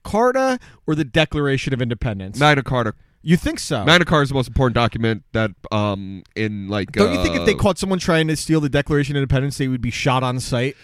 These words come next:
Speaker 2: Yeah, I mean, the
Speaker 1: But that's
Speaker 2: Declara-
Speaker 1: just our, our, the way we handle things out here.
Speaker 2: Declaration of Independence maybe is worth more and more famous, but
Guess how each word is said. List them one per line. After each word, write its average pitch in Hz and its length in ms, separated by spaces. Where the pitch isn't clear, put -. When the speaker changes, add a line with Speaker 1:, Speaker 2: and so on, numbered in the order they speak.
Speaker 2:
Yeah, 262 200
I 254 120
mean, 269 140
the 262 60
Speaker 1:
But 285 140
that's 262 140
Speaker 2:
Declara- - 20
Speaker 1:
just 220 200
our, 170 180
our, 165 160
the 160 100
way 160 120
we 147 120
handle 147 260
things 123 240
out 120 160
here. 120 220
Speaker 2:
Declaration 254 580
of 165 120
Independence 151 720
maybe 127 680
is 107 160
worth 117 360
more 147 240
and 120 100
more 113 140
famous, 131 520
but - 320